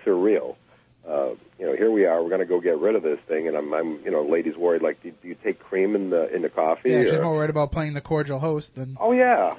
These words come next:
Speaker 1: I mean, it's like, "Hey, we're gonna go get your demon, and by the way, do you want lo-, one lump or two?"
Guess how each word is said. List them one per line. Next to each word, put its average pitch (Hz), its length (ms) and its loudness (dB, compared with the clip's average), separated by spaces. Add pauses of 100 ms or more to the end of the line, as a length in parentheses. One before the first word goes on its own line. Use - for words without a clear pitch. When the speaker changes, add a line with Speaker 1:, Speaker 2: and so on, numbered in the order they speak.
(100)
Speaker 1:
I 147 40 0
mean, 151 180 4
it's 135 100 -8
like, 135 140 0
"Hey, 170 180 2
we're 101 100 2
gonna 131 140 2
go 131 120 4
get 127 240 -2
your 131 80 -2
demon, 147 380 2
and 120 100 -4
by 117 160 2
the 117 80 0
way, 127 220 2
do 113 80 -4
you 143 80 2
want 113 220 0
lo-, 101 160 2
one 110 260 0
lump 127 240 0
or 76 140 -2 (100)
two?" 98 320 2